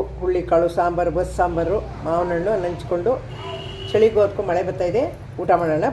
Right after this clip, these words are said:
ಬನ್ನಿ. ನೋಡಿದ್ರಿ ಅಲ್ವಾ, ಹೊಸಬ್ರು ನೋಡ್ತಾ ಇದ್ರೆ ವಿಡಿಯೋ ಇಷ್ಟ ಆದರೆ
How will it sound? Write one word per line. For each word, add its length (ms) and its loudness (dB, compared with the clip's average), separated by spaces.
ಬನ್ನಿ. 200 2
ನೋಡಿದ್ರಿ 400 2
ಅಲ್ವಾ, 180 2
ಹೊಸಬ್ರು 420 -2
ನೋಡ್ತಾ 280 0
ಇದ್ರೆ 180 -2
ವಿಡಿಯೋ 220 6
ಇಷ್ಟ 240 -8
ಆದರೆ 200 0